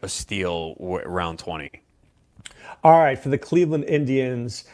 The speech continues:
Speaker 2: I'm gonna give a guy that I think people are overlooking this year because he's just boring. He's the guy that's gonna hit twenty-five home runs and eighty-five R B Is, but he's really good in the points league. I drafted him in Tout Wars. I think Carlos Santana has a, has a rebound year. I don't think he was happy last year in Philadelphia,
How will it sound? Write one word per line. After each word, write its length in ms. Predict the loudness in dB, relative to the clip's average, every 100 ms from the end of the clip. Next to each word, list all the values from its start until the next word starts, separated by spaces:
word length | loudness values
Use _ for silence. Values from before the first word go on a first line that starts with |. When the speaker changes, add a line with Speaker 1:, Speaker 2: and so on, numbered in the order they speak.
| -2 2
Speaker 2:
I'm 80 |
gonna 160 | 4 4
give 180 | 4 2
a 60 |
guy 300 | 2 2 2
that 160 | 2 0
I 80 | 0
think 240 | -4 -6
people 280 | -2 2 4
are 120 | 2 2
overlooking 640 | 2 2 0 0 -2 -4
this 220 | -4 -2
year 180 | 0 0
because 340 | -2 -4 -4
he's 140 | -2 -2
just 240 | -4 0
boring. 520 | 2 4 2 -2 -12 -18 -20 -20
He's 240 | _ 0 2
the 100 | 0
guy 260 | 0 0
that's 180 | 0 0
gonna 200 | 2 2
hit 180 | 0 -4
twenty-five 520 | -2 0 2 2 2
home 220 | 0 0
runs 200 | 0 0
and 100 | 0
eighty-five 460 | 0 -2 2 2 4
R 120 | 0
B 140 | 2 2
Is, 380 | 2 2 -2
but 160 | -4 -4
he's 100 | -2
really 300 | 2 2 2
good 80 | 0
in 60 | -2
the 40 |
points 380 | 0 -2 0 0
league. 300 | 0 0 -4 -14 -4
I 80 | -4
drafted 400 | 0 0 0 -2
him 60 | -2
in 60 |
Tout 260 | 2 4 6
Wars. 400 | 4 2 0 -6 -18 -8
I 40 | -4
think 140 | -2
Carlos 340 | 2 2 2 0
Santana 440 | -4 -2 -2 0
has 160 | 0 2
a, 160 | 2
has 160 | 0 -2
a 20 |
rebound 420 | 0 2 2 0
year. 200 | 0 0
I 80 | 2
don't 160 | 0 0
think 140 | -2
he 40 |
was 140 | -2 2
happy 320 | 0 2 2
last 320 | 2 0 -2
year 100 | -4
in 60 | 2
Philadelphia, 680 | 2 4 4 2 2 0